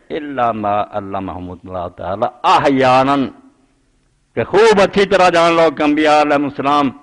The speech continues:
गैब दियां खबरां नहीं जानदे, सिवाय ओदे जो कभी कभी अल्लाह ताला उनको बताता है। वही दे जरिए कदी कदी दसे सौ बिस्मिल्लाह। बाकी रसूलां ने पिछलियां भी दसियां ते जन्नत दोजख भी दस्या, फरिश्ते अल्लाह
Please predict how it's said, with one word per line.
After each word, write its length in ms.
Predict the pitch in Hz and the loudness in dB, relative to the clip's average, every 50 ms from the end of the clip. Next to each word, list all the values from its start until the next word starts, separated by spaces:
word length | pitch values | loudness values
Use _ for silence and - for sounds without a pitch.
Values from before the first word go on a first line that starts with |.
| _ _ _ _ _ _ 101 | _ _ _ _ _ _ -10
गैब 240 | 90 110 113 123 120 | -4 -2 -2 -2 -2
दियां 260 | 113 123 127 123 110 | -2 -4 -4 -4 -4
खबरां 360 | - 117 107 113 117 120 120 | -4 -4 -4 -2 -2 -2 -4
नहीं 160 | 120 117 113 | -4 -6 -8
जानदे, 400 | 101 104 101 107 101 95 101 95 - _ _ _ _ _ _ _ _ _ - | -6 -6 -6 -6 -8 -10 -12 -14 -14 _ _ _ _ _ _ _ _ _ -6
सिवाय 480 | 143 143 143 156 170 180 185 190 185 180 | -4 -2 0 2 2 4 4 4 4 4
ओदे 520 | 185 190 185 180 180 180 180 165 - - - - _ _ - | 4 2 2 2 2 2 2 2 0 -4 -12 -20 _ _ -16
जो 220 | 107 110 131 131 120 - - _ | -8 -4 -2 -2 -4 -4 -8 _
कभी 320 | - 139 143 143 147 143 131 | -2 -2 -2 0 -2 -4 -4
कभी 380 | 127 - 120 104 98 107 104 | -6 -8 -10 -10 -10 -12 -14
अल्लाह 220 | 98 87 92 92 92 | -14 -12 -12 -12 -12
ताला 320 | 82 - 95 90 92 90 | -12 -12 -12 -10 -10 -10
उनको 280 | 87 87 87 85 - 87 | -12 -12 -14 -18 -20 -20
बताता 460 | 85 92 - - 85 85 - _ - | -20 -20 -20 -20 -20 -20 -20 _ -20
है। 240 | - _ _ - 92 | -20 _ _ -10 -6
वही 200 | 120 143 139 127 | -4 -4 -4 -6
दे 140 | 113 110 101 | -8 -10 -12
जरिए 280 | 98 101 104 101 98 | -12 -12 -12 -14 -12
कदी 280 | - - 104 98 101 98 | -12 -12 -12 -12 -12 -12
कदी 440 | 107 104 104 104 95 95 95 101 98 | -12 -12 -12 -12 -14 -18 -18 -18 -16
दसे 180 | 92 - 120 | -12 -12 -12
सौ 280 | 104 - - 123 127 117 | -8 -2 0 0 0 0
बिस्मिल्लाह। 1040 | 98 98 - - 90 87 76 - - _ _ _ _ _ _ _ _ _ _ - 107 | -2 -4 -10 -12 -14 -16 -18 -18 -20 _ _ _ _ _ _ _ _ _ _ -8 -2
बाकी 360 | 127 143 143 - - 143 139 | -2 -2 -2 -2 -2 -2 -2
रसूलां 400 | 127 120 117 127 123 117 123 120 | -2 -2 -6 -8 -6 -4 -4 -4
ने 100 | 120 113 | -4 -6
पिछलियां 500 | - - 135 120 - 123 123 127 127 120 | -8 -10 -10 -8 -8 -6 -4 -4 -4 -4
भी 120 | 120 117 104 | -6 -6 -8
दसियां 520 | 95 107 98 - 120 113 110 113 113 107 | -10 -12 -12 -12 -10 -10 -8 -6 -8 -8
ते 120 | 98 104 | -8 -10
जन्नत 360 | 98 95 90 123 131 131 127 123 | -10 -6 -4 -4 -2 -2 -4 -4
दोजख 320 | 107 117 117 117 113 123 | -4 -6 -6 -6 -8 -10
भी 100 | 120 117 | -10 -10
दस्या, 360 | 104 107 98 - 123 110 107 | -10 -12 -10 -8 -8 -8 -6
फरिश्ते 440 | 95 - 120 113 110 - - 123 117 | -6 -8 -8 -10 -10 -8 -6 -4 -4
अल्लाह 260 | 110 110 117 123 120 | -4 -2 0 0 0